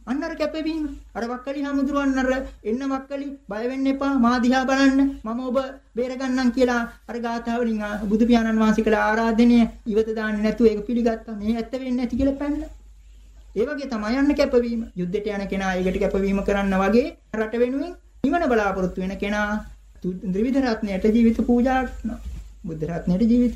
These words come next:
පූජා, ධර්ම රත්නයට ජීවිත පූජා, සංඝ රත්නයට ජීවිත පූජා. ඔක කරන්නේ ශ්‍රද්ධාවෙන්. ඔන්න එතකොට සරණ ගමනිය තුල තියෙන්නේ ශ්‍රද්ධාව පිළිබඳ ප්‍රතිඥාවයි.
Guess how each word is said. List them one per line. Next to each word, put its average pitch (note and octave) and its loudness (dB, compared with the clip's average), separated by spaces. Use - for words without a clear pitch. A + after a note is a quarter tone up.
පූජා, A#3+ 2
ධර්ම E3+ 2
රත්නයට E3+ 0
ජීවිත A3+ 2
පූජා, A3+ 2
සංඝ E3+ 2
රත්නයට F3 0
ජීවිත A2+ 0
පූජා. - -4
ඔක G#3 4
කරන්නේ A#3+ 2
ශ්‍රද්ධාවෙන්. C#4+ 2
ඔන්න B3 -2
එතකොට A#3+ -6
සරණ B3+ 0
ගමනිය A3+ 2
තුල A3 6
තියෙන්නේ G#3 4
ශ්‍රද්ධාව G3+ -6
පිළිබඳ F#3+ -2
ප්‍රතිඥාවයි. F3+ -2